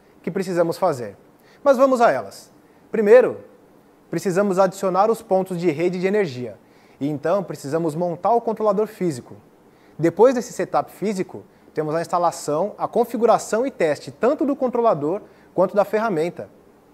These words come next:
Todas essas tarefas exigem muitos recursos e são algo que você precisa fazer para cada nova estação configurada.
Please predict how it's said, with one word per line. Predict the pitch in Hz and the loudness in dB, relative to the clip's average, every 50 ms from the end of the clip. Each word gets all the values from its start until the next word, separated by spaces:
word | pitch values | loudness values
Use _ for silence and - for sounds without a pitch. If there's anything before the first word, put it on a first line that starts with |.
| _ _ _ _ _ _ | _ _ _ _ _ _
Todas | - 202 226 233 190 | 2 4 4 4 4
essas | 190 185 - 185 - | 2 0 -2 -4 -4
tarefas | - 160 123 135 160 196 185 - 143 127 - - | -2 0 2 2 2 0 0 -2 -8 -8 -8 -8
exigem | 160 139 139 180 175 170 185 | -8 -4 -2 -2 -2 -2 -2
muitos | 175 165 160 175 220 247 240 247 | -2 -2 0 0 0 -2 -2 -4
recursos | 214 233 226 226 180 170 185 202 190 - 214 - - | -4 -4 -2 0 4 4 4 4 2 -6 -12 -10 -12
e | 196 | -12
são | - - 208 190 170 | -8 -6 -2 2 4
algo | 170 175 185 190 185 185 | 6 6 6 4 0 -6
que | 190 - 196 | -6 -8 -6
você | 175 185 180 - - 185 | -6 -6 -4 -4 -4 -4
precisa | 190 196 196 - - 220 233 233 | -2 -4 -6 -4 -4 -4 -4 -2
fazer | 233 - 220 165 147 180 196 196 | 0 0 0 0 0 -4 -4 -2
para | - 208 196 | -2 -4 -4
cada | - - - 240 262 262 240 262 233 | -4 -2 -2 -2 -2 0 -2 -2 0
nova | 208 208 220 214 202 | 2 4 4 4 2
estação | 202 - - 208 - - - 185 180 | 0 -4 -4 -4 -4 -2 -4 -4 -2
configurada. | - 165 - - 160 139 127 107 95 95 98 - | -4 -8 -8 -6 -6 -6 -6 -6 -8 -12 -20 -20